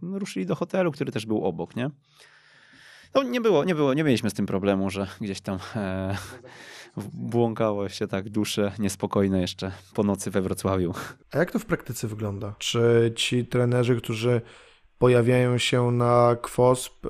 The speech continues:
Speaker 2: e, jako uczestnicy, mm, tego wydarzenia, e, ochoczo podchodzą do prelegentów, czy jednak się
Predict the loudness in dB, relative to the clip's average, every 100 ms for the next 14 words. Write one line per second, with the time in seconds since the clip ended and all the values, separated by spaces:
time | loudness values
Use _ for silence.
0 | -6 -2 0 2 2 0 0 -2 0 -2
1 | -2 0 0 -2 -10 -20 -20 -12 -4 -2
2 | -2 -2 0 2 2 4 4 4 2 2
3 | 0 -6 _ -12 -6 -4 -4 -6 -8 -2
4 | 4 6 6 4 2 2 2 4 4 6
5 | 4 4 4 4 6 4 4 0 -2 0
6 | 0 2 2 0 0 0